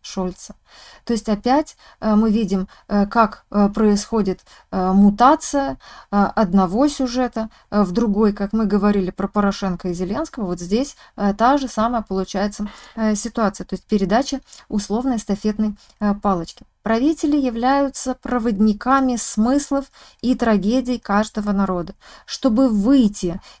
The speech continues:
из-под этой, э, предопределенности и коллективной кармы, нужно пробуждение.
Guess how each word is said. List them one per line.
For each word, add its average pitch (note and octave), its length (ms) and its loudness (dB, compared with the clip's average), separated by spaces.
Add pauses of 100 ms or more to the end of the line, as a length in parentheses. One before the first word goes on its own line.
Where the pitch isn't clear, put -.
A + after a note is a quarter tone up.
из-под G#3+ 600 2
этой, G3+ 540 2 (220)
э, G3+ 200 4
предопределенности G3+ 1500 0 (300)
и C4+ 120 6
коллективной C4 760 2
кармы, G#3+ 680 6 (380)
нужно A#3 360 0
пробуждение. F3+ 640 -4